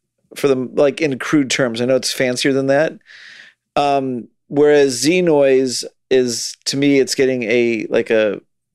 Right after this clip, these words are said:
an F F T sort of trans-, transform of, of the noise, and then it's actively trying to take that out with, uh, at a certain threshold. Um, it's looking for that very, very precise pattern,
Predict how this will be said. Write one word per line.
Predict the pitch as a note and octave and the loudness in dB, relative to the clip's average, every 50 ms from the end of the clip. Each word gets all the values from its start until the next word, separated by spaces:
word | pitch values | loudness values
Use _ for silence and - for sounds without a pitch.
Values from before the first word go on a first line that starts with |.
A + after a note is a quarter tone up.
| _ _ _ _ - - - - - - - _ _ _ _ - | _ _ _ _ -20 -20 -20 -20 -20 -20 -20 _ _ _ _ -2
an | C3+ C3 - | -2 -2 0
F | - D3 C#3+ - D3+ | -2 -2 0 2 0
F | C3+ B2 - - _ - | 0 0 -2 -8 _ -10
T | - C#3+ C#3 C3+ C3 C3 B2 A2+ - - - | -4 -2 0 0 0 -2 -2 -6 -10 -12 -8
sort | - - C#3 B2 | -4 -2 0 0
of | B2 A2+ A2+ - _ _ | 0 -2 -6 -10 _ _
trans-, | - - - C#3+ C#3 C#3 C3+ - - - - - | -6 -4 -2 -2 -2 -2 -4 -6 -8 -10 -10 -8
transform | - - C#3+ C#3 C#3 C#3 - - C3 B2 B2 | -6 -4 -2 -2 -2 -4 -2 -2 -2 0 0
of, | A#2+ A#2 A2+ - | 0 -2 -2 0
of | - B2 A#2+ A#2+ | -2 -2 0 0
the | A#2+ | -2
noise, | B2 B2+ C#3 C#3+ C#3 C3 B2+ A#2+ A#2 A#2+ A2+ - - _ - - - - - _ - | 0 2 2 2 4 2 2 0 -2 -4 -6 -10 -12 _ -18 -20 -20 -20 -18 _ -4
and | - C3+ | -2 0
then | C#3 C3 | 0 0
it's | B2+ - - | -2 -2 -2
actively | - C3 C#3+ C#3+ - - D3 B2+ C3+ C3 | -2 0 0 -2 -2 -4 -2 0 0 0
trying | A2+ - C#3 B2 A#2+ A#2 | -2 -2 -2 -2 -4 -4
to | - | -4
take | - C3+ B2 B2 | -2 -4 -2 -2
that | - B2 A#2 A#2 | -2 -2 0 0
out | B2 B2 B2 A#2 - | 0 0 0 -2 -2
with, | - A#2 A2 - - - | -4 -6 -8 -8 -6 -4
uh, | B2+ C3 - - - - - | -4 -2 -2 -2 -4 -2 0
at | C#3 A#2+ | 0 0
a | A2 - | 0 -2
certain | - - - B2+ A#2+ C3 B2 | -2 -2 -2 -2 -2 -4 -10
threshold. | - - - B2+ A#2+ A#2+ - - B2 A2 - - - - _ _ _ _ - - - - _ _ _ - C3 | -10 -6 -4 -2 -2 -2 -2 -2 -2 -4 -4 -6 -8 -14 _ _ _ _ -20 -20 -20 -20 _ _ _ -6 -4
Um, | B2+ A#2 A2+ | -2 -2 -2
it's | A#2 A2 - | -2 -2 -2
looking | C3+ B2+ - - B2 | -2 -2 -2 -2 -4
for | - B2+ | -2 0
that | B2 A#2 B2+ | -2 -2 -2
very, | B2 C3 C#3+ D3+ D#3 D3+ C#3+ C3 | -2 0 2 2 2 2 2 0
very | B2 C3+ C#3 C3+ C3 | 2 2 2 2 0
precise | - - C3 - - - - C#3+ C#3+ C3+ B2 | -2 -8 -10 -8 -6 -2 -2 0 0 -2 -2
pattern, | - - - C#3 - - A#2+ A2+ - - - | -6 -6 -4 -2 -2 -2 -2 -2 -4 -6 -10